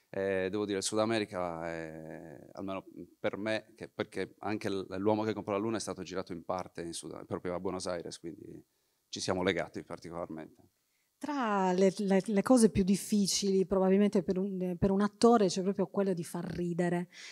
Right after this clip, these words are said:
Speaker 2: Quando è che tu hai capito che, che ci riuscivi e che ci riuscivi bene?
Speaker 1: No, non l'ho capito. Eh, <laughs> la gente ride, ma non lo, vedi, non lo, non lo so. Eh, non, non credo che sia una cosa che si può studiare o imparare, quindi,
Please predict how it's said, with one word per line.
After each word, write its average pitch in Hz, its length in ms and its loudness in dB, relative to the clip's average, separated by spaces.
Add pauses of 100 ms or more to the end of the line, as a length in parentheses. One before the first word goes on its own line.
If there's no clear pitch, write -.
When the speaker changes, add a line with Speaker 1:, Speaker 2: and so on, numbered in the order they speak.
Speaker 2:
Quando 370 220 2
è - 40 2
che 208 120 -2
tu 214 100 0
hai 185 120 4
capito 214 580 4
che, 170 240 2
che 190 100 0
ci - 140 0
riuscivi 208 380 6
e 190 40 8
che 175 80 4
ci 170 140 0
riuscivi 170 340 0
bene? 160 460 -2 (640)
Speaker 1:
No, 247 160 2
non 190 100 2
l'ho 196 80 0
capito. 98 500 -6 (160)
Eh, 139 600 2
<laughs> - 640 -12
la 208 100 2
gente 160 400 6
ride, 147 280 8
ma 139 120 6
non 175 120 8
lo, 180 280 2
vedi, 131 300 2 (340)
non 202 240 0
lo, 190 100 6 (360)
non 175 160 2
lo 185 80 0
so. 117 480 2
Eh, 120 480 0
non, 135 180 -6
non 156 160 -2
credo 156 220 2
che 117 120 2
sia 110 160 -2
una 110 140 0
cosa 107 600 0
che 110 60 -6
si 110 160 -10
può 101 480 -4
studiare 110 640 0
o 101 140 -2
imparare, 90 580 -6
quindi, 90 500 -6